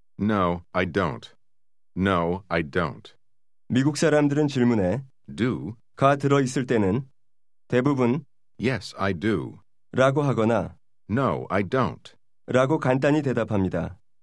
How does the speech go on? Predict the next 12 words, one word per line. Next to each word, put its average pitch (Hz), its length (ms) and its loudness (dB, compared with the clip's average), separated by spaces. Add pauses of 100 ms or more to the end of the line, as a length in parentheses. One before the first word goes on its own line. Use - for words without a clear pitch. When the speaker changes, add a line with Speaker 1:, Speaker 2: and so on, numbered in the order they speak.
Speaker 1:
"Don't." 87 520 -4 (260)
Speaker 2:
는 143 220 4
추각형으로 139 800 0 (340)
Speaker 1:
"Do 98 120 0
not." 98 460 -2 (320)
Speaker 2:
쓸 160 200 0 (160)
의미합니다. 98 720 2 (600)
짧은 165 360 2
부정의 135 420 2
대답을 123 420 0
듣고 127 240 -2
따라하십시오. 92 760 -2